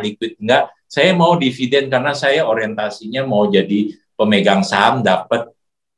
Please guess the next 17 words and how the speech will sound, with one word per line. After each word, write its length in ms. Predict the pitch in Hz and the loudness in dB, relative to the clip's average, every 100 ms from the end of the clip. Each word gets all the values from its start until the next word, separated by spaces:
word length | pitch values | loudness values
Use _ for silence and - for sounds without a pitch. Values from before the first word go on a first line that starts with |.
| _ | _
dividen 540 | 98 104 113 110 117 | -8 -4 -2 0 0
setiap 420 | - 107 - 92 | -2 -4 0 -2
tahun, 460 | - 87 90 82 80 - _ | 2 0 0 -4 -10 -16 _
setiap 460 | - 98 107 101 | -8 -4 0 0
enam 180 | 95 87 | 0 -2
bulan. 320 | 85 82 78 - _ _ _ _ | -2 -2 -4 -10 _ _ _ _
Ya 160 | 123 127 | -2 -2
kan, 240 | - 196 | -2 -2
dividen 480 | 208 175 180 165 147 | 0 -2 -2 -2 -2
kan, 240 | 185 190 - - | -2 -4 -6 -8
bursa 460 | 143 156 165 202 202 | -4 -4 0 0 0
punya 320 | 139 117 101 | -4 -6 -8
high 240 | 98 98 | -6 -8
dividend 560 | 92 95 101 95 87 85 - _ | -6 -8 -8 -6 -6 -6 -12 _
index 680 | 90 87 82 - - - _ | -6 -2 -4 -4 -14 -18 _
seperti 380 | - 92 87 85 | -6 -6 -4 -8
itu. 180 | 80 | -10